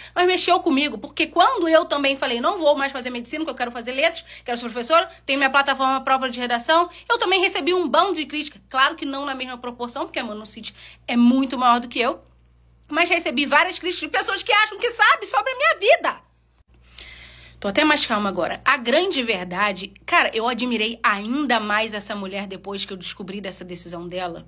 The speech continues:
porque ela foi leal à verdade dela. Ela se priorizou e pra mim isso é ser uma influenciadora de verdade. E não continuar a faculdade de medicina até o final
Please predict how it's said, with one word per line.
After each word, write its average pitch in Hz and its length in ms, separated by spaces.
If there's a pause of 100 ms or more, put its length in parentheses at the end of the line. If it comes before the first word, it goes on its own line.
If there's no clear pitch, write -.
(120)
porque 240 580 (440)
ela 220 260
foi 196 260
leal 190 720 (540)
à 190 100
verdade 185 720
dela. 165 600 (400)
Ela 185 220
se - 320
priorizou 220 720
e 185 120
pra 190 200
mim 190 320
isso 262 460
é 226 100
ser 208 220
uma 196 140
influenciadora 180 580
de 165 60
verdade. 165 560 (440)
E - 80
não 240 300
continuar 220 760
a 202 40
faculdade 202 440
de 208 60
medicina 196 340
até 196 180
o 262 60
final 214 500